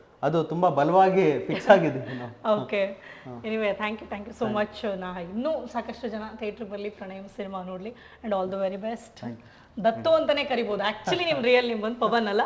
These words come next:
Speaker 1: ಆ, ಪವನ್ ಸೂರ್ಯ.
Speaker 2: ಆ, ಪವನ್ ಸೂರ್ಯ. ಪವನ್ ಸೂರ್ಯ, ನಿಮ್ಗೆ all the best. ಒಳ್ಳೆ ಸಿನಿಮಾಗಳು
Speaker 1: Thank you.
Speaker 2: actually ಸಿಗೋ ಆಪರ್ಚುನಿಟಿಲೇ.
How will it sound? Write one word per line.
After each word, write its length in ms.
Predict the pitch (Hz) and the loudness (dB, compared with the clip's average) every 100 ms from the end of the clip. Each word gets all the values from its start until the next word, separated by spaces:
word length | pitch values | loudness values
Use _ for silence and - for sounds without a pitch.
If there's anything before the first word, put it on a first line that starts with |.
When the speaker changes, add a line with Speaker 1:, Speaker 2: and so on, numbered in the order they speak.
| - | 0
Speaker 1:
ಆ, 60 | |
ಪವನ್ 300 | - 139 147 | -2 -2 -2
ಸೂರ್ಯ. 200 | 131 113 | -6 -8
Speaker 2:
ಆ, 200 | - 247 | -8 -8
ಪವನ್ 380 | 233 254 254 277 | -4 0 0 0
ಸೂರ್ಯ. 380 | - 254 190 202 - - 196 - - - - - | 2 2 2 -2 -4 -6 -12 -12 -18 -18 -20 -2
ಪವನ್ 220 | 233 262 | 0 0
ಸೂರ್ಯ, 240 | 254 254 233 | -2 0 0
ನಿಮ್ಗೆ 180 | 208 196 | 2 4
all 120 | 214 | 4
the 120 | 220 | 2
best. 180 | 208 - - - | -2 -6 -20 -10
ಒಳ್ಳೆ 200 | 226 220 | -2 -2
ಸಿನಿಮಾಗಳು 460 | 226 226 220 208 208 | -2 -2 -2 0 0
Speaker 1:
Thank 380 | 214 - 190 262 | -2 -6 -10 -6
you. 40 | |
Speaker 2:
actually 420 | 247 262 262 254 | -2 0 0 -2
ಸಿಗೋ 340 | 240 - 240 269 | -6 -8 -2 0
ಆಪರ್ಚುನಿಟಿಲೇ. 1120 | 262 214 214 254 247 - 226 214 220 240 - | 2 0 0 0 -2 -4 -4 -2 -2 -4 -10